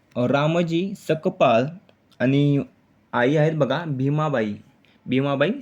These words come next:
सकपाळ. तर डॉक्टर बाबासाहेब आंबेडकर यांचे जुने आडनाव कोणते होते? तर बघा, सकपाळ. सकपाळ हे बघा,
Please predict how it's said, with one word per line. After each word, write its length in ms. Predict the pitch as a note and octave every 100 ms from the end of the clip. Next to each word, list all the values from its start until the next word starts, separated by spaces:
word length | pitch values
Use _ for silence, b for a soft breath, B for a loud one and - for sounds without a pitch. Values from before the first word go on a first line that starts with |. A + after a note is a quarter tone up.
| - -
सकपाळ. 440 | E3 E3 C#3 A2 A2+ b b b b b _ _ _ _ _ _
तर 80 | F3 F3 _ _ _ _ _ _
डॉक्टर 420 | D3 D3+ D3+ -
बाबासाहेब 480 | A3 E3+ D#3 F3+ F3+
आंबेडकर 320 | F3 F3+ F#3+
यांचे 400 | F#3 F3+ F3 B2
जुने 340 | A2+ B2 E3+ G3
आडनाव 520 | F#3+ D#3+ E3+ E3+ E3+ E3+ -
कोणते 340 | F#3+ G3+ G3+
होते? 460 | G3 E3+ D3+ B2 B2+
तर 60 | D3+
बघा, 240 | D3 D3+
सकपाळ. 840 | D3+ - D3+ D3+ E3 - E3 B2 A2 C#3+ - _ _ _ _ _ _ _ _ _ _ _ _ _ _ _ _
सकपाळ 400 | - D3 - E3
हे 140 | E3+ F3+
बघा, 300 | E3+ C3+